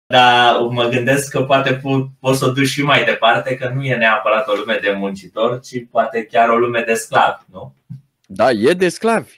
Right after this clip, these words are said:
Speaker 2: E o quasi-sclavie. Păi, dacă faci o paralelă, ce era sclavul, frate? Deci, în momentul în care tu nu mai ești stăpân pe corpul tău, dar corpul nu e al tău,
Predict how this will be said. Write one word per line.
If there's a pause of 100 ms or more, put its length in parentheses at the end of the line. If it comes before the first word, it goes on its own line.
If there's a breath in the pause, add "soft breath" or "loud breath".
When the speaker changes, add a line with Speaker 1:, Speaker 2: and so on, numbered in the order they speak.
Speaker 2:
E
o
quasi-sclavie.
Păi,
dacă
faci
o
paralelă,
ce
era
sclavul,
frate? (540 soft breath)
Deci, (420)
în
momentul
în
care
tu
nu
mai
ești
stăpân
pe
corpul
tău, (420)
dar
corpul
nu
e
al
tău,